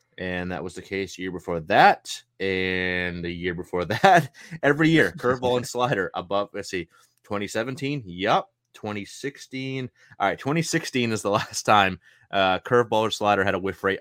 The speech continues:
Speaker 1: uh, below forty-five percent. Well, that's when his curveball was only at thirty-five point eight. Still pretty solid there. But yeah, he gets a lot of whiffs on the breaking balls. Like we, we've seen, you watch him pitch, he breaks off some absolute beauties. So, um, but the fastball's always been kinda mediocre.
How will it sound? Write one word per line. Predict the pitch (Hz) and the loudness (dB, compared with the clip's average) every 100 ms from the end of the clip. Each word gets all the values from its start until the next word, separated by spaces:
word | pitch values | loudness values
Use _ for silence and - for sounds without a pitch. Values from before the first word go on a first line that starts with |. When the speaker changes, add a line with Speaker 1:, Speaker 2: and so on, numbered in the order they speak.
| - | -6
Speaker 1:
uh, | - 92 - | -14 -10 -2
below | 104 101 107 107 | 0 2 2 2
forty-five | - 101 98 95 | 0 -2 -2 -4
percent. | 87 - 95 85 82 _ _ _ | -8 -6 -4 -4 -6 _ _ _
Well, | 95 | -2
that's | 101 | 0
when | 98 | 0
his | 98 | -4
curveball | - 104 95 95 | 0 -2 0 -2
was | 98 | -2
only | 92 | -4
at | 90 - | -4 -4
thirty-five | 98 90 87 87 - | -2 -2 -2 -2 -2
point | 90 | -6
eight. | 85 - | -6 -8
Still | - 90 | -8 -6
pretty | - 135 | -4 -4
solid | - 90 85 - | -2 -2 -4 -6
there. | 85 82 - _ _ | -10 -12 -16 _ _
But | - | -2
yeah, | 117 87 - | 0 0 -4
he | - | -6
gets | 135 | -2
a | 143 | 0
lot | 143 | 0
of | |
whiffs | 120 117 - | 0 -4 -4
on | - 101 98 | -6 -4 -4
the | 92 | -2
breaking | 98 98 95 | -2 -2 -4
balls. | 95 92 92 | -2 -2 -2
Like | 95 | -4
we, | 120 135 | -4 -4
we've | 151 | -4
seen, | 139 104 | -6 -4
you | 117 | 0
watch | 143 165 - | 2 2 2
him | 104 | 0
pitch, | - 95 85 - - _ _ | 4 4 2 -8 -20 _ _
he | 127 | -4
breaks | 123 113 110 - | 0 2 2 2
off | 95 92 | 0 0
some | 92 - | -4 -4
absolute | 95 101 101 - 95 82 82 | 2 2 0 -4 -6 -6 -12
beauties. | 87 90 90 85 82 | -10 -8 -6 -6 -8
So, | - 90 87 - _ _ 87 | -6 -4 -4 -6 _ _ -8
um, | 87 | -6
but | 87 | -4
the | 113 | -4
fastball's | 113 131 131 120 113 | 4 4 6 4 2
always | 82 101 107 | 2 0 0
been | - 95 | -2 -4
kinda | - 87 87 87 | -6 -8 -6 -6
mediocre. | 92 98 104 143 160 - | -6 -8 -2 -2 -2 -4